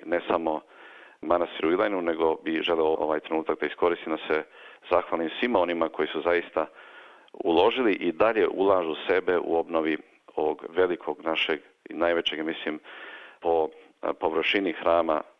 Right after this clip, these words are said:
Mitropolije Australijsko-Novozelandske, hrama Svetog Save u Novom Kaleniću,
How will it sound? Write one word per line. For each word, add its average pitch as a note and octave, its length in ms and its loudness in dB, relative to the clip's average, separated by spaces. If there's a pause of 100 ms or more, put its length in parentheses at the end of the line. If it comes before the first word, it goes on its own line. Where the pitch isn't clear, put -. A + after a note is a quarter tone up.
(120)
Mitropolije D#2+ 480 0
Australijsko-Novozelandske, D#2 840 -2
hrama D#2+ 260 -2
Svetog - 280 -8
Save D#2 260 2 (100)
u D#2+ 180 -2 (640)
Novom D#2+ 260 -2
Kaleniću, G#2+ 580 0